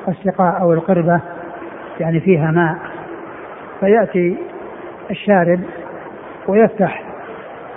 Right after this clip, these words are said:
الوكاء، يفك الوكاء، ثم يثني ال-، هذا ال-، الذي هو فم القربة، يثنيه من الخارج،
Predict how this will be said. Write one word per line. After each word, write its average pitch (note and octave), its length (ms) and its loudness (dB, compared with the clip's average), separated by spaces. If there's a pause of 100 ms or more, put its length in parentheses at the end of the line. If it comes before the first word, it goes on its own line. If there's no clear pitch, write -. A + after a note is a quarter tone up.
(140)
الوكاء، F3+ 540 4
يفك G3 320 2
الوكاء، F3 480 4 (960)
ثم G3+ 480 6 (1300)
يثني F3+ 420 4 (920)
ال-، F3+ 240 4 (1300)
هذا F3+ 260 2
ال-، F3+ 400 0
الذي F3+ 260 2
هو F3 160 2
فم F#3+ 180 2
القربة، F3+ 480 4 (960)
يثنيه F#3+ 500 4
من F#3+ 140 2
الخارج، E3+ 480 4